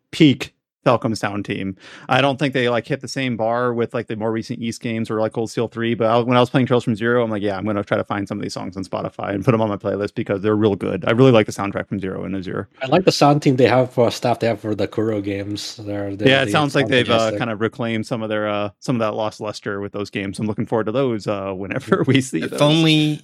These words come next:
Speaker 3: if only the J D K band could, uh, re-, regain some of its luster, 'cause, uh, hoo boy, I'm not sure if anyone here listened to some of those, uh, performances, but it's like,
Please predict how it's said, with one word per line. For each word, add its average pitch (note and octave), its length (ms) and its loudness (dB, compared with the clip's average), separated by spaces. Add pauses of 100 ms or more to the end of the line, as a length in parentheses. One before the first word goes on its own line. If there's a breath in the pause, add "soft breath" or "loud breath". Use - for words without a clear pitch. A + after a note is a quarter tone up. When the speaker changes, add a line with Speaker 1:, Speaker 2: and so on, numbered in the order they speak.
(120)
Speaker 3:
if B2 200 -4
only C3 260 0
the A2+ 300 -2
J G#2+ 240 2
D G2 140 0
K F#2 260 -2
band E2 440 -4
could, E2+ 240 -6
uh, D#2+ 220 -4
re-, E2+ 460 -8
regain F2+ 360 -6
some E2+ 220 -8
of E2 60 -10
its - 180 -10
luster, F2 560 -6
'cause, D#2+ 320 -4
uh, D2+ 280 -4 (580 loud breath)
hoo B2+ 120 -2
boy, F2+ 340 -2
I'm F2 80 0
not G#2 180 2
sure A2 160 -2
if - 120 -6
anyone G2+ 280 -4
here F#2+ 220 -4
listened F#2+ 380 -4
to G2 80 -6
some F#2+ 220 -4
of F#2 60 -10
those, F2+ 440 -6
uh, E2 320 -4
performances, F#2 760 -8
but F2 160 -12
it's - 120 -10
like, F2 220 -8